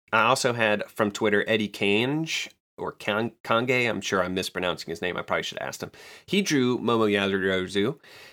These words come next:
and he said, "I settled on getting her all of the Harry Potter books. She loves reading, and Class one B, uh, did that play where they incorporated some Harry Potter into it, so getting her all seven books in the series seems like a good idea." And I was,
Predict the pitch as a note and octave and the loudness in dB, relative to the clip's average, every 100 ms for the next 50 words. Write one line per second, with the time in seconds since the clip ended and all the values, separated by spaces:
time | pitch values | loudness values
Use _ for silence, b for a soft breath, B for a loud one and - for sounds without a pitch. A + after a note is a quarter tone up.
0 | B G2 F#2+ C3 - A#2 G2+ G2+ - G2+ | B -4 -2 -4 0 2 4 2 0 -2
1 | - A#2 A2 G2 G2+ G2 G#2 G2+ F#2+ G2 | 0 0 2 2 2 2 2 0 0 0
2 | F#2 - G#2+ A2+ G#2 G#2+ A2+ G#2 G#2 - | 0 0 0 2 2 -2 2 0 0 0
3 | D#3+ A2 F2+ - - - - B B B | 0 0 -2 -2 -4 -6 -8 B B B
4 | - A2 A2 A2 G#2 A#2 C#3 C3+ G#2 - | -6 0 0 2 2 2 2 0 0 2
5 | G#2+ - G#2+ F#2+ G2 _ - A2+ G2 G2 | 2 2 0 0 -8 _ -2 0 0 -4
6 | - G2+ F#2 G2+ G2 - G#2+ G2+ F#2+ F#2+ | 0 0 2 0 0 0 2 2 2 0
7 | F2+ E2 G#2 G2+ G2 F#2+ F2+ F2+ F#2 F#2+ | -2 -2 -2 0 0 -2 -4 -8 -6 -6
8 | F2+ F2+ F2 E2+ G#2+ C3+ C3+ G2+ G2 G2 | -2 -2 0 -2 0 -2 0 -2 0 -2
9 | G2+ F#2 G2 F#2+ - - G#2 G2+ G2 A2 | 0 -2 0 -2 -4 -2 0 0 0 0
10 | - A2 - C#3+ A#2+ - A#2 - B2 C3+ | 0 -2 -2 -2 -2 -4 -4 -6 -6 -4
11 | D3+ D3 F3+ - - - A#2 A#2 | -2 -2 -4 -6 -6 0 2 2